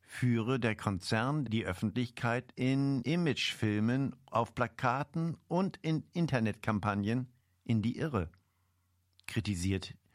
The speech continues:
D U H. Tatsächlich habe der Anteil erneuerbarer Energien am Strommix von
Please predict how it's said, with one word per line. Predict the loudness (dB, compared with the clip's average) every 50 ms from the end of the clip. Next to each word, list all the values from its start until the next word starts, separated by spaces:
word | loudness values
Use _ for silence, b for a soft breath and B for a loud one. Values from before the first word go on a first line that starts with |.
| b b b b b _ _ _ _ _
D | -2 0 2 2 2 0 -2
U | -2 -2 0 2
H. | 2 0 0 -2 -4 -12 -16 _ _ _ _ _ _ _ _ _ _ _ _ _ _ _ B B B B B B B B B B
Tatsächlich | 0 0 2 2 0 0 2 0 -2 -2 0 2
habe | 4 4 4 4 4 4
der | 2 2 0 2 2
Anteil | 2 2 2 2 2 4 4 4 2 0 0
erneuerbarer | 0 0 2 4 4 4 4 4 4 4 4 4 4 4 4 2 2
Energien | 2 2 2 2 0 0 0 2 2 4 4 2 2 0
am | -2 -2 -2 -2
Strommix | -4 -6 -8 -4 0 0 2 4 4 4 4 2 0 -4 -10 -12 -12
von | -4 0 0 0 2 2 2 0 0